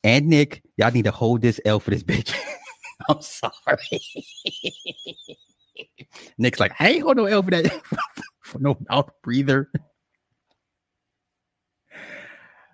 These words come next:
Oh, shit. Listen, where's she from? Dallas? Please hold this L. Please hold this L.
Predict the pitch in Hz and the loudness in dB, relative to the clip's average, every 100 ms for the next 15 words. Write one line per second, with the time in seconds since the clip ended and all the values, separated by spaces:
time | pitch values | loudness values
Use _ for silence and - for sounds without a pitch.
0 | 127 139 160 170 165 156 147 165 143 - | -2 2 4 6 4 4 2 0 -2 0
1 | 131 139 - 110 85 - _ _ _ _ | 4 4 4 0 0 -6 _ _ _ _
2 | _ _ _ - _ _ _ _ _ _ | _ _ _ -20 _ _ _ _ _ _
3 | _ _ - 131 139 139 139 117 123 139 | _ _ 2 2 4 2 4 4 4 4
4 | 156 147 - _ _ _ _ _ - 139 | 4 2 -6 _ _ _ _ _ 2 2
5 | 131 117 104 98 95 - 92 90 87 87 | 4 2 0 0 -2 0 0 0 -4 -12
6 | - _ _ _ _ _ _ - 120 131 | -18 _ _ _ _ _ _ 0 2 2
7 | 120 110 104 95 90 95 90 87 | 2 0 2 0 -2 -2 -2 -2